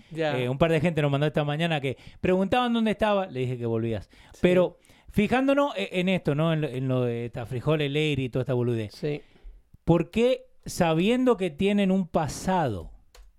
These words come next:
Speaker 1: Ajá.
Speaker 2: igual los dejan entrar? Porque esa es la cosa, le están abriendo la puerta para que entren.
Speaker 1: Es que el asunto no es el inmigrante.
Speaker 2: Ajá.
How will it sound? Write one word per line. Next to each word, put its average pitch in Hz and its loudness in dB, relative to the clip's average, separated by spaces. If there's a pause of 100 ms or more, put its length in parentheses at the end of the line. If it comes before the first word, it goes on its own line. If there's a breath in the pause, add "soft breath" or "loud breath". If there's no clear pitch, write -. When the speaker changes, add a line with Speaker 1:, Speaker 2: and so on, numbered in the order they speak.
(180)
Speaker 1:
Ajá. 139 -10
Speaker 2:
igual 160 2
los 147 2
dejan 143 0
entrar? 110 -8 (1800)
Porque 175 4
esa 262 2
es 240 4
la 226 2
cosa, 233 4
le 165 -4
están 214 0
abriendo 226 2
la 185 0
puerta 254 4
para 151 -2
que 139 -2
entren. 110 -6
Speaker 1:
Es 101 -2
que 247 0
el 233 6
asunto 220 -2
no 208 0
es 185 -8
el 190 -4
inmigrante. 180 -6 (120)
Speaker 2:
Ajá. 131 -4